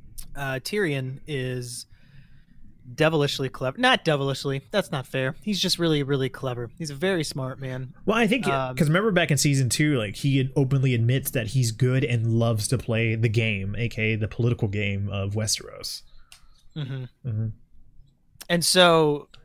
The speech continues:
Speaker 1: would it be fair to say that Tyrion works for himself only?
Speaker 2: No.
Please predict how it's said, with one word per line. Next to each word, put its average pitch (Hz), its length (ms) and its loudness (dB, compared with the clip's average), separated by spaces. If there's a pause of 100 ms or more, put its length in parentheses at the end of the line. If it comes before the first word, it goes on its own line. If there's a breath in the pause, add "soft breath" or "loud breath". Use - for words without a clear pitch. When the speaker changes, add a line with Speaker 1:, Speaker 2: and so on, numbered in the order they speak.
(2250 soft breath)
Speaker 1:
would 214 160 6
it 226 60 0
be 262 100 -2
fair 247 200 -2
to 269 80 -2
say 220 160 -2
that 185 160 -6
Tyrion 160 400 -4
works 143 240 -8
for 151 100 -10
himself 131 420 -8
only? 139 320 -8 (580)
Speaker 2:
No. 151 220 2